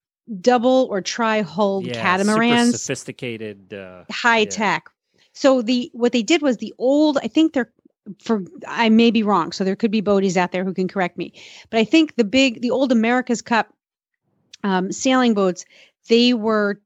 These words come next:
Speaker 1: twelve meters long and larger, or, or, or, yeah, and they're, uh,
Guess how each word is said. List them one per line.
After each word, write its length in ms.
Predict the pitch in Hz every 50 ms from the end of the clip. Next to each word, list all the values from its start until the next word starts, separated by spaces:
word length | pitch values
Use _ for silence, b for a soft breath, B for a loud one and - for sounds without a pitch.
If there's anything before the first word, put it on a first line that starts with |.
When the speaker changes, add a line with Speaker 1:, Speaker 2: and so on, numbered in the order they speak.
| _ -
Speaker 1:
twelve 460 | - - - 262 254 269 285 294 233
meters 640 | 233 247 247 240 240 233 233 233 220 208 - - - _ _ _
long 380 | - 208 214 208 208 202 196 190
and 180 | 190 185 185
larger, 840 | 180 180 190 190 190 190 190 180 160 160 151 143 - - - - - _ _ _ _ _ _ _ _ _
or, 140 | - 196 190
or, 140 | - - 170
or, 260 | - - 208 190 185 196 - _ _ _ _ _ _ _ -
yeah, 300 | 214 208 175 170 180 170 B B B B B
and 320 | 220 208 202 208 202 180
they're, 260 | 208 202 202 190 202 - - - - -
uh, 120 | - 165